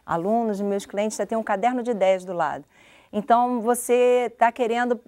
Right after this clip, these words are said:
num momento como esse, ter um bom desempenho, antes de começar a tarefa ou atividade que vai te exigir muito, você aquieta e faz um exercício de interiorização, procurando tomar consciência de tudo que tá vindo à su-, à sua consciência naquele momento.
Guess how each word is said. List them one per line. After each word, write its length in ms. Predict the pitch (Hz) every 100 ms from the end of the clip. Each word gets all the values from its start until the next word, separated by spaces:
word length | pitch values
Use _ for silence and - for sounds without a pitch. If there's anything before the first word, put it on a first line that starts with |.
| -
num 200 | - 226
momento 420 | 240 226 233 240 -
como 240 | 240 233
esse, 320 | 190 185 208
ter 420 | - - 247 233 -
um 160 | 196 208
bom 200 | 226 226
desempenho, 560 | 208 196 202 247 208 - _ _ _ -
antes 320 | 302 349 247
de 80 | 254
começar 640 | 254 233 208 - 247 220
a 120 | -
tarefa 500 | 196 185 208 220 -
ou 20 | 202
atividade 540 | - 202 196 202 190
que 60 | 196
vai 120 | 196
te 140 | -
exigir 340 | 202 196 185 196
muito, 480 | 208 254 226 202 - - _
você 260 | - 214 277
aquieta 760 | 269 - 226 208 233 - 277 247
e 80 | 226
faz 260 | 262 254 262
um 80 |
exercício 440 | 254 247 247 262 262
de 120 | 247
interiorização, 840 | 254 247 240 226 226 220 - 196
procurando 560 | 190 208 214 208 226 220
tomar 380 | 226 214 220 233
consciência 640 | 247 254 254 226 226 226 196 - -
de 140 | 220
tudo 260 | 233 330 349
que 80 | 294
tá 160 | 269
vindo 220 | 247 277
à 80 | 254
su-, 260 | 254 254 240 -
à 140 | 220
sua 440 | 214 - 240 233 226
consciência 440 | 247 247 247 240
naquele 300 | 247 254 240
momento. 420 | 247 233 208 202